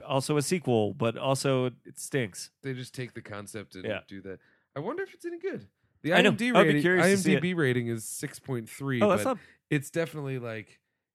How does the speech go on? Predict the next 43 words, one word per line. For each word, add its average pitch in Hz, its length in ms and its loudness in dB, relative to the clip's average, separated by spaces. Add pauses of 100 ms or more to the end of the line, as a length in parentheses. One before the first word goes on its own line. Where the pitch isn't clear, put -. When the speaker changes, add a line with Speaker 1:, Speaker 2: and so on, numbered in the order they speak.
(120)
Speaker 2:
it's, 123 380 -10
like, 113 180 -16
it's 110 120 -18
a 123 60 -10
floating 117 380 -6
head 107 220 -8
poster, 101 260 -2
Speaker 1:
Yeah, 127 140 12
yeah, 117 80 8 (100)
yeah. 98 160 2
Speaker 2:
you 104 60 -6
know, 104 40 -4 (100)
Speaker 1:
Yep, - 80 -8
Speaker 2:
so. - 180 -10
Speaker 1:
yep, 92 140 -6 (160)
yeah. 92 220 -6 (600)
I'd 160 160 4
be 196 80 0
curious. 214 540 2 (460)
Speaker 2:
Yeah, 226 200 2 (160)
I 165 60 -4
wouldn't 214 220 -8
be 202 100 -6
against 131 500 -10 (320)
taking 117 240 -6
a 113 60 -6
look 107 180 -10
at 113 120 -8
it. 135 100 -12 (180)
Speaker 1:
Yeah. 135 140 2 (220)
Speaker 2:
It's 127 140 -10
got 143 180 -2
nobody 127 880 -6
in 104 100 -8
it. 87 120 -14 (320)
Speaker 1:
Yeah. 104 300 2 (840)
Speaker 2:
Yeah, 156 200 -4
I'm 143 100 -6
surprised, 170 420 -8
'cause, 151 140 -8
like, 156 180 -6
even, 180 220 -12
like, 156 280 -12